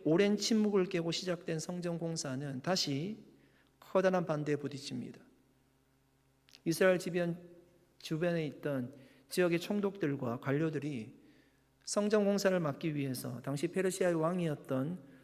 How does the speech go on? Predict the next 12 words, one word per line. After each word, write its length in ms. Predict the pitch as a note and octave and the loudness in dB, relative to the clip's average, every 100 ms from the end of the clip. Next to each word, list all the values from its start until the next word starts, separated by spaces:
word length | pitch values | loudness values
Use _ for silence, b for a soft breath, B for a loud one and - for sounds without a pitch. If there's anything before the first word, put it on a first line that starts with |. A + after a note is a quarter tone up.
| B - | B -6
다리오에게 920 | C3+ D3 F3 D3+ B2+ A#2 B2+ D3+ G3+ - - | -2 2 2 0 -2 -4 -6 -6 -10 -18 -12
상소문을 640 | - F#3+ F#3+ F#3+ F3 D#3+ | -4 -2 0 0 0 0
올린 300 | C3 C3 C#3 | 0 -2 -4
겁니다. 360 | B2 A#2+ B2 - - _ _ _ _ _ _ _ _ _ _ _ _ _ - | -6 -8 -10 -14 -20 _ _ _ _ _ _ _ _ _ _ _ _ _ -4
이 180 | F3 | 0
공사가 760 | D#3 E3 E3+ C#3+ B2+ D#3 B2+ B2+ B B B B _ | 0 -2 -2 -4 -4 -6 -6 -10 B B B B _
불법 400 | - G3+ G#3+ G#3 | -4 0 0 0
공사라는 540 | D#3+ D#3 C#3 A#2+ A2+ | -2 -2 -2 -4 -4
겁니다. 400 | A2+ A2 E2 - - _ _ _ _ _ _ _ _ - - | -6 -6 -8 -12 -20 _ _ _ _ _ _ _ _ -20 0
그들은 280 | F#3+ F#3+ | 2 2
다리오 320 | F3+ E3+ F#3 F3+ | 4 4 6 6
왕에게 720 | F3 E3 C#3+ D3+ C#3 A#2+ | 4 0 0 0 -2 -4